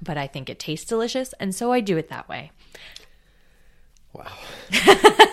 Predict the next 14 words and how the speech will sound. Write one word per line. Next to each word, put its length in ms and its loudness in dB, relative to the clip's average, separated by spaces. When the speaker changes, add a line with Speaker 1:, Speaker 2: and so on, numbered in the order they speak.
Speaker 1:
I 140 8
had 220 2
someone 300 2
tell 180 0
me 140 2
that 160 0
putting 300 -2
ginger 360 0
inside 400 -2
your 80 -2
sushi 360 -6
roll 360 -4
is 220 -4
like 320 0